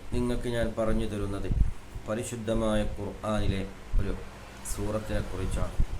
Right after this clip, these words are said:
പരിശുദ്ധ ഖുർആനിൽ ഹൃദയം എന്നറിയപ്പെടുന്ന പരിശുദ്ധമായ ഖുർആനിലെ ഒരു അധ്യായമാണ് സൂറത്ത് യാസീൻ. ഈ യാസീൻ സൂറത്ത് ഈ പറയുന്ന പ്രകാരം നമ്മൾ പാരായണം ചെയ്യുകയാണെങ്കിൽ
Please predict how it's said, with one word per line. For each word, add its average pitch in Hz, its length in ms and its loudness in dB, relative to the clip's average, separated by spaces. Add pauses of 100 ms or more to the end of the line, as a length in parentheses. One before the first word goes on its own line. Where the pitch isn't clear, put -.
(560)
പരിശുദ്ധ 120 360 0
ഖുർആനിൽ 117 760 4 (200)
ഹൃദയം 117 520 2
എന്നറിയപ്പെടുന്ന 107 760 2
പരിശുദ്ധമായ 98 1000 4 (440)
ഖുർആനിലെ 104 760 4 (220)
ഒരു 90 100 -6
അധ്യായമാണ് 95 800 2
സൂറത്ത് 92 480 0
യാസീൻ. 87 520 0 (1300)
ഈ 147 120 8
യാസീൻ 143 540 4
സൂറത്ത് - 800 2 (200)
ഈ 120 120 -2
പറയുന്ന 113 520 2
പ്രകാരം 107 500 2
നമ്മൾ 104 280 -2 (240)
പാരായണം 104 580 2
ചെയ്യുകയാണെങ്കിൽ 98 720 -2